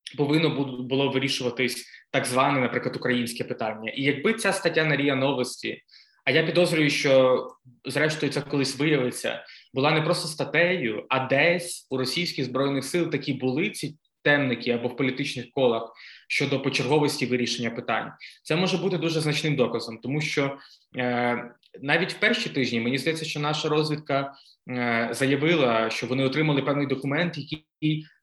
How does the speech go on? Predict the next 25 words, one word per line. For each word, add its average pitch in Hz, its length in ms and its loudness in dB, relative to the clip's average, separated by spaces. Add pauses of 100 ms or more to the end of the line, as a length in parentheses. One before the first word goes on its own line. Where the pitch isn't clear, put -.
(160)
по 151 100 4
стадіях 147 640 2
розписував, 131 800 0
як 135 340 0
повинна 160 300 0
проводитись 147 540 -2
зачистка 120 800 -2 (280)
території 131 420 2
України 120 540 0
від 131 280 -2
ненадійних 120 600 0
елементів. 113 580 -4 (400)
І 123 80 -2
там 160 240 2
було 156 180 4
розписано 156 400 0
детально 147 380 2
не 135 80 -2
тільки - 260 -2
про 139 180 -2
культурні 131 440 0
моменти, 117 400 0
там, 113 240 -6
сферу 120 280 2
освіти, 139 680 0